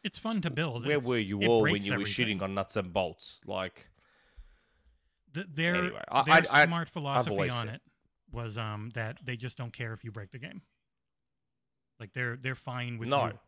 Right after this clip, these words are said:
Speaker 1: pretty much just breaking it, and I think that's the most fun out of it, 'cause I don't think it looks good, it doesn't run well, um, the story's not the most interesting. It's really just a lot of one-to-one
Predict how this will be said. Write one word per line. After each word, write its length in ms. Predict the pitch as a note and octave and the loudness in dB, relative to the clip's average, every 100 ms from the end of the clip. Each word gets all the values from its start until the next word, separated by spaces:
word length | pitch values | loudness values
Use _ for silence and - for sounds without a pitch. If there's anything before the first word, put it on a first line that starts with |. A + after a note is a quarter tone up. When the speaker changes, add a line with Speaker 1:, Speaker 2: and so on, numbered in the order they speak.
| _ | _
Speaker 1:
pretty 140 | - A2+ | -8 -8
much 200 | A#2 - | -8 -8
just 180 | A2+ - | -10 -8
breaking 320 | A2 - G#2+ | -8 -8 -10
it, 40 | |
and 120 | - A#2 | -10 -10
I 60 | |
think 180 | G#2 G#2+ | -10 -10
that's 280 | A2 G#2 - | -10 -10 -8
the 160 | A#2+ | -6
most 340 | B2 A#2 G#2+ - | -4 -4 -8 -14
fun 320 | - A2 G#2+ | -12 -12 -10
out 160 | B2+ A2+ | -10 -10
of 80 | G#2+ | -10
it, 120 | D#3 | -12
'cause 120 | A#2+ A2 | -14 -12
I 60 | |
don't 180 | A2 B2 | -12 -10
think 160 | C3 A#2+ | -12 -12
it 100 | C#3 | -10
looks 200 | C#3 - | -10 -8
good, 260 | - C3 B2+ | -8 -8 -8
it 460 | - _ _ _ | -14 _ _ _
doesn't 300 | - A#2 E3+ A2+ | -10 -10 -8 -6
run 260 | A#2 A#2+ | -6 -6
well, 380 | A2+ G#2+ G#2+ G2+ _ _ _ _ _ - | -6 -8 -8 -12 _ _ _ _ _ -20
um, 280 | - E2+ G#2 | -14 -12 -10
the 80 | A#2 | -12
story's 460 | - C3+ B2+ A#2 | -10 -8 -6 -6
not 180 | A#2+ C3 - | -8 -10 -12
the 120 | A#2+ | -12
most 240 | A2+ A2+ - | -10 -10 -10
interesting. 480 | B2+ C3 A#2+ - C3 | -12 -10 -12 -10 -10
It's 140 | D#3 C3 | -10 -8
really 300 | B2+ D#3+ F3+ | -6 -6 -6
just 200 | C#3+ - | -10 -10
a 60 | D3 | -12
lot 280 | A#2+ A#2 B2+ | -8 -6 -6
of 120 | A2 | -8
one-to-one 1040 | A2 A2 A#2 A2+ B2+ A2+ A2 A2+ A2+ A2+ | -10 -8 -8 -8 -10 -8 -8 -6 -6 -8